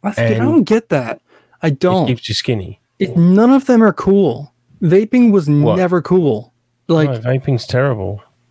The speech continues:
Speaker 1: I don't think it's cool,
Speaker 2: Man,
Speaker 1: but I don't see it as,
Speaker 2: man.
Speaker 1: like, the fucking,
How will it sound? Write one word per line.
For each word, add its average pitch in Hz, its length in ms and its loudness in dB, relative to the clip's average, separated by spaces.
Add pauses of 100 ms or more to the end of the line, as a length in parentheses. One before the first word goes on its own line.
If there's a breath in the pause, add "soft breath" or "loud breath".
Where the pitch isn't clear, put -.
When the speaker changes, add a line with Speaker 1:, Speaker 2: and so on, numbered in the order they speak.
Speaker 1:
I 160 80 -2
don't 185 460 -2
think 190 160 0
it's 139 160 -2
cool, 170 380 2
Speaker 2:
Man, 147 80 -2
Speaker 1:
but 147 120 0
I 156 80 0
don't 185 220 -2
see 202 180 0
it 180 100 2
as, 156 80 -2
Speaker 2:
man. 151 60 -2
Speaker 1:
like, 143 240 -2
the 147 480 -8
fucking, 151 560 -2